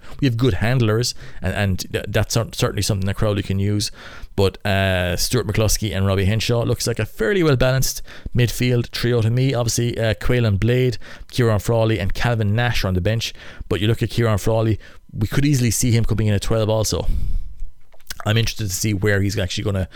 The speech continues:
slot in here. If he comes in at ten, um, obviously there's gonna be a bit of pressure between himself and Crowley to,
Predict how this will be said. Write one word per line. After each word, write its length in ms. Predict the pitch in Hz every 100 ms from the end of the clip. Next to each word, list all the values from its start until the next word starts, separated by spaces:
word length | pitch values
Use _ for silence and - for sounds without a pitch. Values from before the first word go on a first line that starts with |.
| - - -
slot 420 | - 113 110 98
in 160 | 107 98
here. 240 | 107 90
If 80 | 87
he 60 | 98
comes 240 | 131 117
in 80 | 127
at 160 | 113
ten, 360 | - 143 151 147 - - - - -
um, 180 | 101
obviously 280 | 104 110 101
there's 140 | 104 98
gonna 120 | 98
be 80 | 98
a 40 |
bit 100 | 98
of 100 | 95
pressure 340 | - 110 110
between 280 | 98 101 101
himself 340 | 98 87 110 98
and 100 | 87
Crowley 420 | 113 110 104 101
to, 300 | - 87